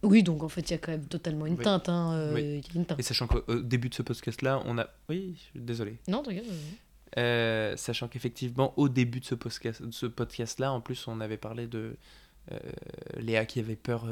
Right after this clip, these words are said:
Speaker 2: d'un monsieur devant le métro.
Speaker 1: Oui, oui, oui. Bah,
Speaker 2: Mm.
Speaker 1: donc ça mettait tout de suite la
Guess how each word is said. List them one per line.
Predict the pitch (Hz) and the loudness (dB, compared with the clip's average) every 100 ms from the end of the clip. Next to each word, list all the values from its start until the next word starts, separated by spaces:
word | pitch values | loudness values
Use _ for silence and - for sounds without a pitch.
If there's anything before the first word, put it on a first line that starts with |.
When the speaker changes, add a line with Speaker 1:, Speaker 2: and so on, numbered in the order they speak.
| 113 | -4
Speaker 2:
d'un | 113 | -6
monsieur | 110 107 - 113 | -8 -8 -6 -4
devant | 110 110 | -4 -2
le | |
métro. | 110 - - | -4 -4 0
Speaker 1:
Oui, | 208 | 4
oui, | 220 233 226 | 6 6 8
oui. | 226 185 - - | 6 4 0 2
Bah, | 175 | 4
Speaker 2:
Mm. | |
Speaker 1:
donc | 175 170 | 4 2
ça | 180 | 2
mettait | 170 156 170 | 0 -2 -6
tout | 151 | -8
de | - | -8
suite | - - | -8 -4
la | 151 143 | -4 -4